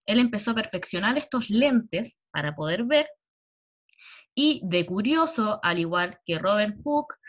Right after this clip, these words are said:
aquí los científicos somos súper curiosos, chicos. De cualquier cosa sacamos una pregunta. Va, toma una gotita de agua del río, la pone en el microscopio que él mismo inventó,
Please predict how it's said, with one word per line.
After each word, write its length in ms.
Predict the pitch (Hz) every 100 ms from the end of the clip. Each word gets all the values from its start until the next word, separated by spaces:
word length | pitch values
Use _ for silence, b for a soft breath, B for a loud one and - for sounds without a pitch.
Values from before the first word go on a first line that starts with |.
| B B
aquí 220 | 175 226
los 120 | 247
científicos 460 | 233 196 247 247 220
somos 240 | 196 156
súper 220 | 170 180 185
curiosos, 320 | 220 240 262
chicos. 260 | 247 - - _ _ _ _ _ _
De 220 | 170 180 180
cualquier 360 | 160 151 233
cosa 220 | 285 320
sacamos 300 | 302 339 349
una 140 | 359 359
pregunta. 400 | 370 208 208 - - _ _ _ _ _ _ _ _ _ _ _ _ _ _ _ _ _ _ _ _ 196
Va, 360 | 247 320 240 -
toma 560 | - 220 208 202 220 - _ _ _
una 260 | 220 208 180
gotita 420 | 180 190 180 170
de 80 | 170
agua 180 | 165
del 180 | 160 170
río, 360 | 254 320 330 320
la 300 | 190 185 175
pone 240 | 196 180 170
en 80 |
el 80 | 170
microscopio 680 | 180 180 202 - 285 262 247
que 200 | 208 196
él 100 | 196
mismo 340 | 240 226 226
inventó, 680 | 208 208 220 233 330 339